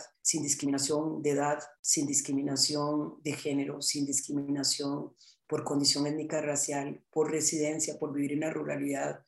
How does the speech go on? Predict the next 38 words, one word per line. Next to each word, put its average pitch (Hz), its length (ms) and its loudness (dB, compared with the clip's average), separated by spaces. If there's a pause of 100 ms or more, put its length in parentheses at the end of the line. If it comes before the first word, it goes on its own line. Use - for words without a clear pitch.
o 143 520 2
por 147 140 0
ser 151 160 6
mujeres 165 460 2
o - 80 -6
por 147 120 -4
ser 147 200 0
hombres, - 420 -2
etcétera. - 640 -4 (160)
Entre 156 280 -4
muchas 160 340 2
cosas, 151 380 -2
David. 131 320 -4 (240)
Y 143 180 -8
cuando 151 300 0
una 175 320 2
está 180 220 0
apasionada 143 640 -2
por 151 100 -4
lo 143 100 -4
que 135 140 -8
hace, 139 380 0 (260)
entonces 151 680 2
se 160 80 4
da 147 180 -2
cuenta 156 480 -2
que - 80 -8
el 131 140 -4
tiempo 139 340 -2
no 151 140 -2
le 147 260 -4 (100)
alcanza. 131 500 -2 (440)
Quiere 160 240 4
dormir 151 340 4
menos 147 320 4
y - 140 -8
trabajar 135 480 -2
más. 127 460 0